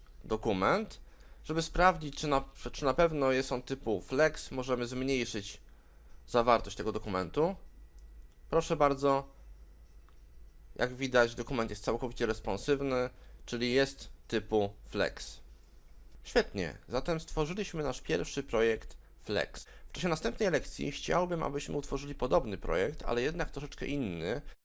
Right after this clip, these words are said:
to znaczy wykorzystamy w nim właściwość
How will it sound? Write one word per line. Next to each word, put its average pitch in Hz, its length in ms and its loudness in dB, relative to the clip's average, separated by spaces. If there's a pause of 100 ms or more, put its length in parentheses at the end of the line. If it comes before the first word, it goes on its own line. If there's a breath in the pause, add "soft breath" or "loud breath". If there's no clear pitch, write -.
(140)
to 123 80 -6
znaczy 139 340 0 (220 loud breath)
wykorzystamy 135 760 -2
w 135 100 -6
nim 139 240 -2 (180)
właściwość 127 640 -4